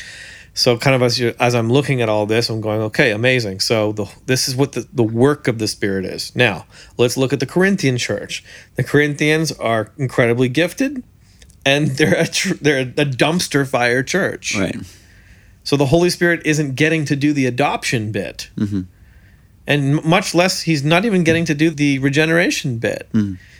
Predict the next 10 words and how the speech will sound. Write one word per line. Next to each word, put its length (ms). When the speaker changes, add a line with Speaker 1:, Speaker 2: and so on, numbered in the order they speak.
Speaker 1:
Because 460
this 180
church 640
is 180
atrocious, 640
but 280
they're 120
highly 300
gifted. 640
Speaker 2:
Mm-hmm. 240